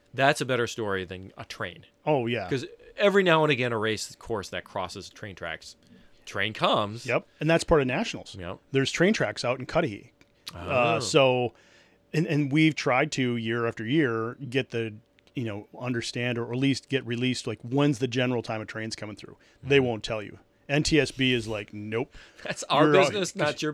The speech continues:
Speaker 2: you guys
Speaker 1: business."
Speaker 2: are all terrorists, and you cannot be a part of this.
Speaker 1: Wow.
Speaker 2: We're not gonna tell you the information. So you just kind of, like, cross your fingers. You sta-, you know, you stage people on the tracks to say if they see a train, they ought to stop.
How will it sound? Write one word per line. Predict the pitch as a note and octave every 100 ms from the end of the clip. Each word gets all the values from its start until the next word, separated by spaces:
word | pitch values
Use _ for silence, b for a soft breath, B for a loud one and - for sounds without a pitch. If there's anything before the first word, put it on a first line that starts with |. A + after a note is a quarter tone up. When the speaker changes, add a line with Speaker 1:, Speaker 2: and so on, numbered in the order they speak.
| F3+
Speaker 2:
you | D3+
guys | E3 C#3+
Speaker 1:
business." | A#2
Speaker 2:
are | A2+
all | B2 G3
terrorists, | G#3+ E3+ D3 D#3+ - - - b b b
and | C3 A#2+ A2+ A2+ A2+
you | C3 D#3
cannot | - A#2+ A2+ B2 D3+
be | C#3
a |
part | C3+ A#2+
of | G#2
this. | F2 - - - b
Speaker 1:
Wow. | F2 F2 E2+
Speaker 2:
We're | B2+
not | B2
gonna | C3+
tell | A#2
you | B2+
the | A#2
information. | - B2+ -
So | B2 D3+
you | D3
just | C3+ -
kind | C#3
of, | B2
like, | A2+
cross | - C3+ A#2+
your | B2
fingers. | - C#3+ C#3 A#2
You |
sta-, | A2+ B2+ A#2+
you | A#2+
know, | A2+
you | A2
stage | - B2+ B2
people | - C3 C3+
on | B2+ B2
the | A#2+
tracks | - A#2 C3 -
to | A#2+
say | - A#2 G#2
if | B2+
they | - A#2+
see | - A#2+
a |
train, | A2 A2+ A#2+
they | B2+
ought | G#2+
to | G#2+
stop. | - G#2 B2+ -